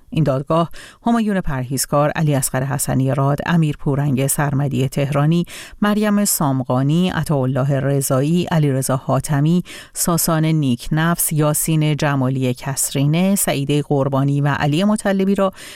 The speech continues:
به اتهام اجتماع و تبانی علیه نظام، توهین به مقدسات و تبلیغ علیه نظام محکوم کرده است. این افراد بین اردیبهشت تا مرداد سال گذشته در شهرهای تهران، نوشهر، تنکابن، تربت حیدریه،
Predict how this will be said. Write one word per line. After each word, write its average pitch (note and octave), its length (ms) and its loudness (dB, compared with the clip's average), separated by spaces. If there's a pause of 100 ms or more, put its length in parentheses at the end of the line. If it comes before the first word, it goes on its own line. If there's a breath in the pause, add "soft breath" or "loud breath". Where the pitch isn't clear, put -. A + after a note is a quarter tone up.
(120 loud breath)
به B3+ 100 0
اتهام B3+ 440 2
اجتماع G3 420 0
و G#3 80 2
تبانی C#3+ 440 0
علیه C#3 280 0
نظام، C#3+ 480 2
توهین D#3 320 2
به C#3+ 80 0
مقدسات C#3 720 0
و C#3+ 120 -2
تبلیغ C3+ 380 -2
علیه C3+ 260 0
نظام C#3 420 0 (380 loud breath)
محکوم F3+ 360 -2
کرده - 320 -6
است. - 300 -6
این D#3+ 220 2
افراد E3 380 2
بین E3+ 180 2
اردیبهشت E3 500 0
تا F3 80 2
مرداد E3 460 2
سال G#3+ 240 0
گذشته G#3+ 560 0 (380 loud breath)
در A#3+ 120 2
شهرهای F#3 540 0
تهران، D3+ 480 2
نوشهر، C3+ 480 -2
تنکابن، C#3+ 560 0
تربت C3+ 360 -2
حیدریه، C#3 580 0